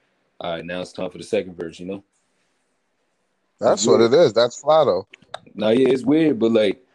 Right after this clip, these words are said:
Speaker 1: that's just how I record. That's, I mean, that's just, I don't know. I don't know how I mean, it's eas-, it is easy to count bars. Like, if I really wanted to, like, "Oh, let me sit down,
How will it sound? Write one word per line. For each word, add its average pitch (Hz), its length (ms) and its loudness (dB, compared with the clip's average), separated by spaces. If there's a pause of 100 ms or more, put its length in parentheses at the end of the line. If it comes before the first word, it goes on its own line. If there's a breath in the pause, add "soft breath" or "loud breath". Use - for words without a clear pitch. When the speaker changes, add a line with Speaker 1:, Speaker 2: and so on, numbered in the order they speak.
Speaker 1:
that's 110 160 0
just 113 140 -6
how 113 160 2
I 113 40 -2
record. 107 440 -10
That's, - 240 -18 (180)
I 104 40 -18
mean, 117 260 -14 (640)
that's 95 160 -20
just, 85 120 -20
I 90 40 -20
don't 104 240 -12
know. 110 220 -12
I 82 80 -20
don't 113 220 -12
know 113 80 -12
how 113 280 -6 (260)
I 120 60 -16
mean, 135 220 -8
it's 170 160 -14
eas-, 175 220 -14 (100)
it 165 140 -14
is 202 220 -10
easy 160 280 -18
to 170 200 -12
count 147 280 -10
bars. 147 280 -8
Like, 107 180 -16
if 101 120 -20
I 107 60 -10
really 110 400 -14
wanted 120 240 -16
to, 127 120 -14
like, 101 240 -16
"Oh, 104 120 -12
let 104 140 -18
me 107 80 -20
sit 98 200 -20
down, 101 220 -18